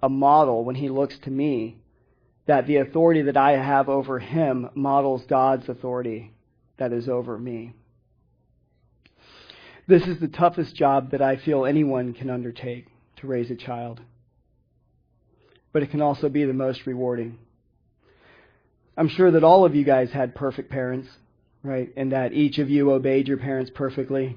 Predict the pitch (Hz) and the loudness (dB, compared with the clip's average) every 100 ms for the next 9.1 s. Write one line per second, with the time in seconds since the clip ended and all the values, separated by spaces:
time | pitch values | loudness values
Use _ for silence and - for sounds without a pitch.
0 | - 143 135 135 131 - - _ _ _ | -6 -4 -2 -2 -4 -6 -12 _ _ _
1 | _ _ _ _ _ _ _ _ _ _ | _ _ _ _ _ _ _ _ _ _
2 | _ - - - - - 160 180 208 196 | _ -20 -20 -20 -12 0 4 6 6 6
3 | 185 160 156 139 139 131 123 123 _ _ | 4 4 4 -2 2 2 2 -2 _ _
4 | - 139 131 - 139 127 139 131 117 - | -4 -2 0 2 0 0 -4 -4 -6 -14
5 | _ - 135 143 131 123 131 123 135 127 | _ -6 -4 -2 -4 -2 -2 -2 -4 -6
6 | 127 127 127 123 123 120 120 160 - 196 | -4 -4 -4 -4 -4 -6 -12 -10 -2 0
7 | 208 156 131 123 - - _ _ 160 156 | 2 4 4 2 -2 -20 _ _ 0 2
8 | 156 180 196 123 156 165 165 139 117 120 | 2 2 0 0 0 2 2 0 -2 -4